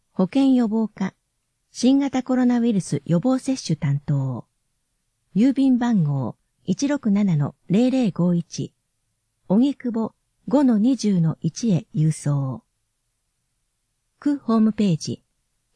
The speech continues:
エイチティーティーピーエスコロンスラッシュスラッシュ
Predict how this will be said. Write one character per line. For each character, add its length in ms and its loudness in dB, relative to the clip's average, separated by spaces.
エ 60 4
イ 60 2
チ 120 -16
テ 100 -2
ィ 80 2
ー 20 -20
テ 100 -4
ィ 80 0
ー 60 -10
ピ 200 2
ー 40 2
エ 20 2
ス 140 -8
コ 200 -2
ロ 100 2
ン 180 -6
ス 160 -4
ラ 60 0
ッ 20 0
シ 140 -6
ュ 20 -2
ス 120 -4
ラ 100 0
ッ 20 -6
シ 220 -8
ュ 40 -14